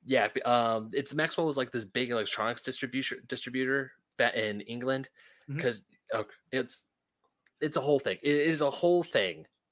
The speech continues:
Speaker 1: But, yeah, the fact that the Soviet, that people wanted to play Tetris,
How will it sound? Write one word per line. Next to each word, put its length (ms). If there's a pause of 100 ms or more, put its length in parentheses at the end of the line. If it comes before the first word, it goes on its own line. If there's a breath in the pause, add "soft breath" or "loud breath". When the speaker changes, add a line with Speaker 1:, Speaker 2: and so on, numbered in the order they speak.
(160)
Speaker 1:
But, 400 (240)
yeah, 320 (360)
the 100
fact 260
that 100
the 80
Soviet, 360
that 200
people 220
wanted 160
to 60
play 140
Tetris, 480